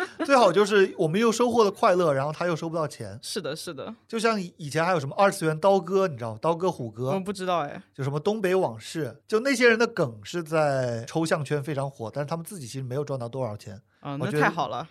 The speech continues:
Speaker 1: 太好了。哎，讲到这种梗啊，我又有两个。
Speaker 2: 呃。<laughs>
Speaker 1: 就是有表情包，
Speaker 2: 嗯。
Speaker 1: 但是大家往往不知道表情包里面是谁。
Speaker 2: 嗯。
Speaker 1: 张学友其实很多人都知道了，现在。
Speaker 2: 就是亚西拉那个吗？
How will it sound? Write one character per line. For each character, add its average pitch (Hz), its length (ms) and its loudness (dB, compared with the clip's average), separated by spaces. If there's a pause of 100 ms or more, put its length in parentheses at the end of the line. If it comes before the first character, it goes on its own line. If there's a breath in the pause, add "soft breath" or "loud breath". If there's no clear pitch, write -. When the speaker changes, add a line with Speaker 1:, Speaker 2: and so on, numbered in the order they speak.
Speaker 1:
太 156 160 -4
好 110 160 -10
了。 104 100 -20 (580 soft breath)
哎， 175 80 -6
讲 147 200 -4
到 202 160 0
这 247 120 -6
种 226 320 -4
梗 131 320 -2
啊， 107 180 -8
我 113 160 -6
又 160 140 2
有 147 120 2
两 151 280 2
个。 180 360 4
Speaker 2:
呃。 185 260 2 (340)
<laughs> 233 340 -6
Speaker 1:
就 196 80 -4
是 180 120 2
有 202 60 4
表 165 200 0
情 156 200 -6
包， 277 400 6
Speaker 2:
嗯。 175 260 -4
Speaker 1:
但 202 120 2
是 190 80 -4
大 202 140 2
家 196 320 2
往 156 220 -2
往 165 120 0
不 147 60 -12
知 185 60 0
道 190 60 2
表 131 120 -4
情 135 140 -12
包 165 120 -2
里 175 80 -4
面 117 80 -10
是 147 200 -12
谁。 107 440 -12 (100)
Speaker 2:
嗯。 170 380 -2
Speaker 1:
张 247 160 2
学 277 100 2
友 208 120 2
其 135 160 -8
实 143 80 -4
很 160 100 -4
多 123 100 -6
人 135 100 -6
都 151 140 0
知 147 140 -10
道 147 160 2
了， 92 140 -8
现 139 100 -6
在。 120 60 -4
Speaker 2:
就 214 60 -4
是 196 80 -8
亚 180 100 -6
西 180 260 -6
拉 196 160 0
那 165 160 -6
个 151 100 -8
吗？ 151 260 -10